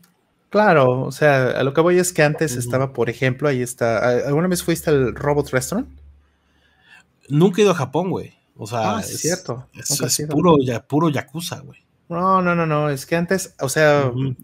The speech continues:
Speaker 1: en la pandemia cerraron muchas cosas interesantes de Kabukicho, eso es lo que
Speaker 2: Ya.
Speaker 1: quiero decir.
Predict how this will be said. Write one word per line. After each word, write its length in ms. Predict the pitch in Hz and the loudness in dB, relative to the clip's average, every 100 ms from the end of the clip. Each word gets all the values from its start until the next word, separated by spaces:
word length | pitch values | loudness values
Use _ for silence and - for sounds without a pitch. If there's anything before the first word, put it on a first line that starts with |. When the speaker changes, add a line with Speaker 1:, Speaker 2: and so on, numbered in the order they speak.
| - | -4
Speaker 1:
en 180 | 139 139 | 0 0
la 120 | 143 | 0
pandemia 440 | 160 156 170 185 | 0 0 -2 -4
cerraron 500 | 175 135 135 143 147 | -2 -4 -4 -4 -4
muchas 320 | 143 135 131 | -6 -6 -10
cosas 300 | - 131 131 | -12 -14 -10
interesantes 720 | 131 127 107 104 110 101 110 - | -10 -8 -10 -10 -14 -16 -16 -16
de 140 | 98 | -16
Kabukicho, 480 | - - - - _ _ | -16 -18 -20 -20 _ _
eso 80 | - | -14
es 60 | 120 | -10
lo 120 | 117 | -8
que 60 | 120 | -6
Speaker 2:
Ya. 60 | |
Speaker 1:
quiero 140 | 117 110 | -6 -6
decir. 200 | - | -10